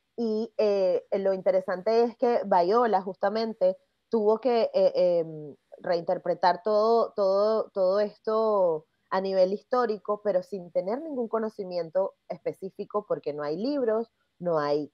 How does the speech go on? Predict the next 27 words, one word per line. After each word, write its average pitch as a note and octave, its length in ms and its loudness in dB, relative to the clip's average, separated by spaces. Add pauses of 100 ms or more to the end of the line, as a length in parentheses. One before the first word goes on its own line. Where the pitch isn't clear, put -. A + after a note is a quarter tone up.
quien G3 280 2
haya F3 160 0
escrito D#3+ 320 -10
esa D#3 160 -8
historia, D#3 580 0
o E3 80 -4
sea, D3+ 300 0
prácticamente F3 720 -2
se F#3 160 0
fijaron E3+ 420 -4
solamente F#3 440 0
de F#3 140 6
la, D#3 240 2
de E3 120 -2
lo D#3 140 0
que D#3 140 -2
había D3+ 220 0
escrito F#3 420 -6
en E3+ 120 -4
un F#3 120 -8
solo G#3 240 -2
libro, F#3 380 0 (340)
y G3 100 4
es F#3+ 60 2
un A3+ 200 2
libro A3 380 0
que E3 220 -4